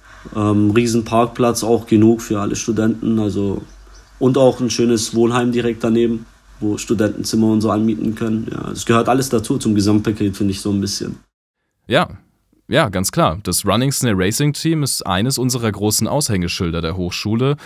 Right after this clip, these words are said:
Speaker 2: Und, äh, dadurch, dass die ja so fachübergreifend auch arbeiten, ist es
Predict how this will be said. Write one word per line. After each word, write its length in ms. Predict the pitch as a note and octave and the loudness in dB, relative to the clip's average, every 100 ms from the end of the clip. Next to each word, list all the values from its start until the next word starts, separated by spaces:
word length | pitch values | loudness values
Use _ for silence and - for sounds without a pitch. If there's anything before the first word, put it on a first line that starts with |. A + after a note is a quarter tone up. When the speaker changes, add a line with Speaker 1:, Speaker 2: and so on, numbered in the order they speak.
| - - | -20 -18
Speaker 2:
Und, 320 | - G2+ G#2 | -2 0 2
äh, 80 | G#2 | 0
dadurch, 260 | F#2+ A#2+ D3 | 0 0 0
dass 200 | B2+ - | 0 0
die 100 | A2+ | 2
ja 200 | G#2+ G#2 | 2 2
so 180 | G2+ F2+ | -2 -4
fachübergreifend 960 | - G3 - A#2 G2 F2+ E2+ E2 F#2 | -4 -8 -4 -4 -4 -4 -4 -4 -4
auch 160 | D#2+ - | -6 -6
arbeiten, 480 | F2 D#2 C#2+ G#1+ D2+ | -6 -4 -8 -6 -6
ist 180 | E2 | -4
es 240 | G2+ G2+ | -4 -6